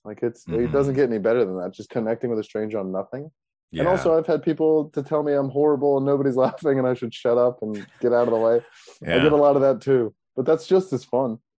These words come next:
Speaker 2: Yeah. And, and how do you feel comedy has shaped you as a person? 'Cause, I mean, that has to change you. Number one, you have to be a unique type of person to want to do it. I know people in comedy.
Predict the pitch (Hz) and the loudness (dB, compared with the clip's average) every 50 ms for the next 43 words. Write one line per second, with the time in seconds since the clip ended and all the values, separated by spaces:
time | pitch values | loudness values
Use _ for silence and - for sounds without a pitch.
0 | _ _ _ _ _ _ _ - 92 90 92 92 90 - - 123 120 123 135 131 | _ _ _ _ _ _ _ -6 -4 -2 -2 -2 -2 -4 -4 -6 -4 -2 -2 -4
1 | 120 120 - 156 170 208 220 208 175 165 160 160 156 147 - - 139 135 131 131 | -4 -4 -4 -4 -2 -2 -2 -4 -4 -2 -2 -2 -4 -4 -6 -6 -2 0 0 0
2 | 123 120 120 - - 110 107 107 107 95 95 85 92 87 - - - 98 90 80 | -2 -4 -6 -6 -6 -4 -4 -4 -4 -6 -8 -8 -10 -10 -10 -8 -8 -8 -8 -8
3 | - - 87 82 82 80 80 78 90 80 78 76 - - 82 92 - - 73 71 | -10 -10 -6 -6 -4 -4 -6 -6 -8 -8 -10 -10 -6 -6 -4 -4 -4 -6 -8 -12
4 | 69 - _ _ _ _ _ _ - 95 101 98 95 95 92 95 87 - - 131 | -14 -16 _ _ _ _ _ _ -8 -4 -4 -2 -2 -2 -2 -4 -4 -4 -4 -4
5 | 151 147 - - - - - 95 101 98 92 82 - 62 60 - _ _ _ _ | -4 -6 -8 -10 -12 -8 -6 -4 -4 -4 -6 -8 -12 -18 -20 -20 _ _ _ _
6 | - 107 110 - 220 185 120 107 120 123 113 101 92 87 95 107 - 107 95 95 | -8 -4 -2 0 0 0 0 0 0 0 0 0 -2 -4 -6 -8 -8 -8 -8 -6
7 | 98 90 87 85 80 80 82 82 85 98 98 95 - - 98 87 90 85 - - | -6 -6 -6 -8 -8 -8 -8 -8 -6 -6 -8 -8 -8 -10 -10 -10 -10 -10 -8 -6
8 | 92 87 82 - 87 82 85 78 80 82 80 78 85 78 73 80 76 67 67 67 | -6 -6 -6 -6 -8 -8 -8 -6 -6 -6 -6 -6 -8 -10 -8 -8 -8 -8 -8 -8
9 | 80 78 78 85 87 80 92 90 82 90 87 87 90 - 95 87 87 87 85 82 | -6 -4 -4 -6 -6 -6 -8 -10 -8 -6 -8 -8 -6 -6 -6 -6 -4 -4 -6 -6
10 | 85 85 - | -6 -8 -10